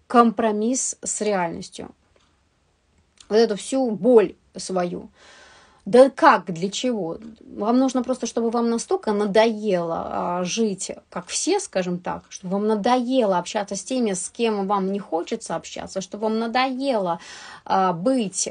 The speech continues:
а, такой же, как, а, все остальные, а вы чувствуете, что вы вообще другой, и у вас есть о чём, а,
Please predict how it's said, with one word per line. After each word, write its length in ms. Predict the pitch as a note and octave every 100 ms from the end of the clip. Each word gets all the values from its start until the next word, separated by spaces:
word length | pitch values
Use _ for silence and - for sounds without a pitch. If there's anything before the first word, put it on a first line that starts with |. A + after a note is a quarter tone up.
| -
а, 600 | F#3+ F#3+ F3+ F3+ F3 F3 - G1+ - - - - - E2+ G#1 G#1+ G1+ - - - - _ _ _ _ _ _ _
такой 520 | - A#3 - D4+ C#4+ A3
же, 220 | F3 F#3+
как, 320 | F#3+ F3+ -
а, 1000 | F#3+ F3 F3 F3 E3+ E3 E3 F3 - - - C4 _ _ _ _ _ _ _ _ _
все 180 | - A#3+
остальные, 420 | A3+ A#3+ B3+ B3+
а 40 | A3+
вы 120 | B3
чувствуете, 720 | - D4 B3 - F#3 F3+ F3+
что 300 | F3 - F#3
вы 360 | F3 A#3 G3+ - -
вообще 440 | G3+ F#3+ - G#3+
другой, 460 | F3+ F#3 G3 C#4 A#4+ - - - - G3+
и 80 | A#3
у 60 |
вас 300 | A3+ G#3 G3 -
есть 440 | B3 G#3+ F#3+ -
о 200 | G3 G3+
чём, 400 | G3 A#3 G3+ F3+ - - - -
а, 200 | F#3